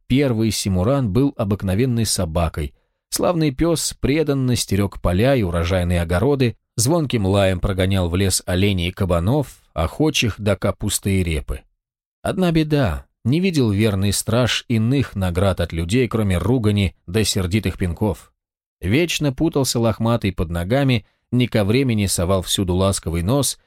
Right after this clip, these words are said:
и псиной от него пахло. "Те люди не были веннами", поучала бабушка внука. "А если и веннами, то не нашего рода". Однажды весной неразумное племя накликало себе лихо.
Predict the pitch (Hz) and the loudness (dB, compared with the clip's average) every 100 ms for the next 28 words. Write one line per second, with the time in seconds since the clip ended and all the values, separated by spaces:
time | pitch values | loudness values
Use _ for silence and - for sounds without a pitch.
0 | _ - 110 101 - - - 123 110 85 | _ -2 -2 0 -2 -4 -2 -4 -4 -6
1 | 82 78 73 78 73 - 69 - _ _ | -4 -4 -2 -2 -4 -4 -10 -10 _ _
2 | _ _ _ _ _ _ _ _ _ _ | _ _ _ _ _ _ _ _ _ _
3 | - 127 143 127 156 143 135 127 131 151 | 0 2 4 4 2 2 0 2 0 0
4 | 131 127 104 113 127 82 78 76 69 _ | 2 2 2 0 0 -2 -2 -4 -6 _
5 | _ _ - 98 92 - 87 80 87 82 | _ _ 0 0 2 0 0 0 0 -2
6 | - 90 85 98 92 - _ _ _ _ | -4 -4 0 0 0 -8 _ _ _ _
7 | _ - 87 135 - 113 - 101 82 117 | _ -2 2 2 2 0 0 -2 2 2
8 | 156 92 73 69 - _ _ - 196 120 | 2 0 -2 -6 -12 _ _ -4 0 2
9 | 117 101 90 82 78 71 67 _ _ _ | 2 0 -2 -2 -2 -4 -6 _ _ _
10 | _ _ _ _ _ _ _ - 85 123 | _ _ _ _ _ _ _ -4 0 2
11 | 160 156 147 143 - 135 160 147 104 95 | 2 2 2 2 0 0 2 2 2 2
12 | 92 120 117 110 107 104 113 139 123 - | 2 0 2 2 0 2 2 4 2 -2
13 | _ - 95 101 113 139 - 117 113 - | _ -6 -2 0 2 0 2 0 0 0
14 | 95 98 87 107 - 76 | 0 2 2 0 -2 -8